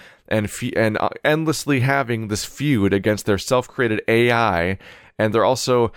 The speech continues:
largely the reason why A I research is illegal throughout the entire galaxy, because no one wants to create this problem again, which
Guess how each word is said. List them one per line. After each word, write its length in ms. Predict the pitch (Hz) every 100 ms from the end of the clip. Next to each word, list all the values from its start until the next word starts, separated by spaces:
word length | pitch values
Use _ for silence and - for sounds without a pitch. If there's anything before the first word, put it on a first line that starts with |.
| - 123
largely 420 | 123 135 123 131
the 140 | 117
reason 460 | 117 208 147 139 127
why 220 | 151 -
A 160 | 147 170
I 140 | 180
research 680 | 180 254 320 - 196 - - - -
is 140 | 175
illegal 560 | 196 190 302 175 123 107
throughout 300 | 147 165 170
the 120 | 170
entire 420 | 165 156 180 202
galaxy, 640 | 180 208 165 - 110 104 - - 123
because 340 | - 147 170 143
no 140 | 160
one 160 | 170 160
wants 180 | 151 -
to 80 | -
create 240 | 147 131
this 120 | 139
problem 380 | - 147 123 101
again, 300 | 90 85 80
which 300 | 82 110